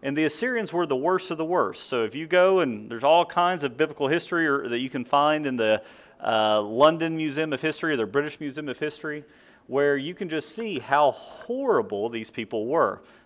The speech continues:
They would flay their captives. They would, as, as you walked into the throne room, you would, you could walk past and see these visuals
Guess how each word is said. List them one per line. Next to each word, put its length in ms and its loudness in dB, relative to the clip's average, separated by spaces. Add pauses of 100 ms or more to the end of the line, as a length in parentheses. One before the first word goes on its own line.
They 100 -2
would 180 -2
flay 540 4
their 160 2
captives. 640 2
They 160 4
would, 220 2
as, 180 -4
as 180 -6
you 120 -6
walked 320 4
into 160 -6
the 100 -6
throne 300 -6
room, 260 -6
you 160 -4
would, 240 2 (460)
you 240 -6
could 260 -2
walk 480 0
past 840 2
and 160 -6
see 220 -4
these 260 -8
visuals 680 -4